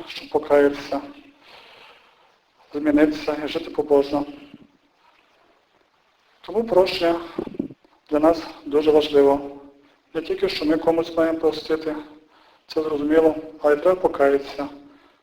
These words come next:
Бога перепросити за свої гріхи. Бо найбільша трагедія людини те, що відділена від Бога гріхом, обернулася до Господа спиною,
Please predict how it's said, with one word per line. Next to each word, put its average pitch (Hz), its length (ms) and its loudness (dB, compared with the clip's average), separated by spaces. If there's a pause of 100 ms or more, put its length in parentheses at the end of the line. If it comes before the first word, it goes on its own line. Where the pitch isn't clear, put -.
(120)
Бога 156 240 6
перепросити 156 540 -2
за 151 100 -4
свої 151 260 -6
гріхи. 143 400 -4 (2000)
Бо 170 60 -4
найбільша 202 300 0
трагедія 180 380 4
людини 175 380 -2 (300)
те, 165 160 6
що 160 280 -2 (1160)
відділена 165 420 2
від 156 140 -4
Бога 165 220 8
гріхом, 147 680 0
обернулася 147 540 -6
до 156 140 -6
Господа 165 520 -2 (600)
спиною, 156 680 0